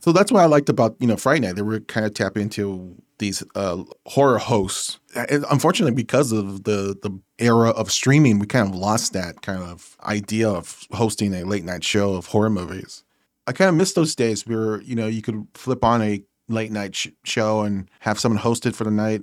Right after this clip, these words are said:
And, and, you know, sometimes they would do, like, famous, uh, filmmakers. I remember, like, during, during Halloween, Tim, the, the, the great director Tim Burton,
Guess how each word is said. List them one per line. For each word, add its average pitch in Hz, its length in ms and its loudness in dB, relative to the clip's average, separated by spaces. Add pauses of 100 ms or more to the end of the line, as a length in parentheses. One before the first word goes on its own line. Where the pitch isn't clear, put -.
And, 101 260 -4
and, 92 260 -6 (760)
you 202 60 -4
know, 185 80 4
sometimes 190 320 2
they 139 120 6
would 131 280 2
do, 131 140 4
like, 120 160 4
famous, 120 520 0 (120)
uh, 104 300 -10
filmmakers. 143 520 0
I 98 60 -2
remember, 107 320 2
like, 101 220 -6
during, 104 320 -2
during 104 180 -2
Halloween, 101 880 -2 (240)
Tim, 127 240 -2
the, 117 140 -6
the, 113 280 -10
the 131 80 -4
great 139 240 2
director 120 320 0
Tim 117 240 2
Burton, 120 420 4